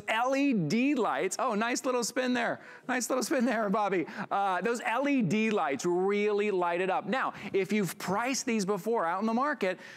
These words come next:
they're about two hundred, two hundred fifty dollars. Believe me, I've got two eleven-year-old boys at home. I've been looking for hoverboards, but they're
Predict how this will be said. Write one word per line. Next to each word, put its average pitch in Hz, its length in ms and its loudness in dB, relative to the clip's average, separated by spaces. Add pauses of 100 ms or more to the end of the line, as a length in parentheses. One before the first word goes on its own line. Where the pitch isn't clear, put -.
(180)
they're 226 60 -4
about 240 260 -2
two 247 180 0
hundred, 226 400 2
two 226 120 -2
hundred 233 220 2
fifty 240 240 0
dollars. 220 280 0
Believe 175 340 2
me, 208 200 2
I've 185 140 0
got 185 160 0
two 185 120 0
eleven-year-old 190 580 0
boys 185 260 2
at 170 60 0
home. 175 320 0
I've 175 340 0
been 185 200 0
looking 190 320 0
for 185 120 0
hoverboards, 170 600 0 (280)
but 160 200 -2
they're 175 320 -2